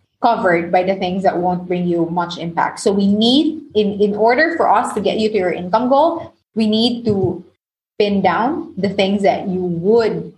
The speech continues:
that are ne-, necessary, that are vital to increasing your income, and make sure that they are prioritized. That's the first idea.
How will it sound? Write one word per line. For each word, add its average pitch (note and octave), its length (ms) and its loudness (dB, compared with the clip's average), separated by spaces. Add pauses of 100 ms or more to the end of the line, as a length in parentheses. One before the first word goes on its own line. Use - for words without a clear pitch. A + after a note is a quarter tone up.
(640)
that G3 240 -2
are G3+ 180 2
ne-, F3+ 300 -2
necessary, G3 640 0
that D#3+ 140 0
are E3+ 180 2
vital F3 640 -2 (640)
to G3 60 2
increasing G3 460 2
your E3+ 120 -2
income, F#3+ 600 0
and G3+ 180 2
make G3 200 0
sure G3 160 0
that F3+ 180 -2
they F3 140 2
are F3 180 0
prioritized. E3 840 -2 (720)
That's G3+ 220 0
the A3+ 80 -6
first G3 200 -2
idea. E3+ 500 -4